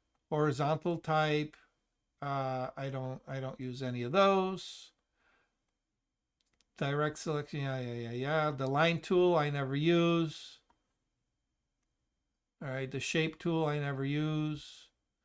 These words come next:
Uh, polygon and triangle, I, I never use those either. All right, so, um,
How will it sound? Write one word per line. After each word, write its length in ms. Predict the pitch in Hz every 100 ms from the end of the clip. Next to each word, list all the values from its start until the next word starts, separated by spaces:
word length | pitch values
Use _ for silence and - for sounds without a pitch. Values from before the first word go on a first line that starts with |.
| _ _ _ _ _ _ 262
Uh, 1080 | 156 147 139 135 127 127 131 123 120 110 123 -
polygon 560 | 143 143 143 143 143 139
and 100 | 120
triangle, 560 | 143 135 135 131 131
I, 200 | 120 117 120 131
I 120 | 127
never 260 | 117 107 110
use 300 | 107 113 -
those 280 | 117 120 117
either. 460 | 113 110 113 117 _ _ _ _ _ _ _ _ _ _ _ _ _ -
All 60 | 120
right, 240 | 117 120 - _ - _
so, 600 | - 165 160 156 156 151 - _ -
um, 560 | 147 143 135 127 123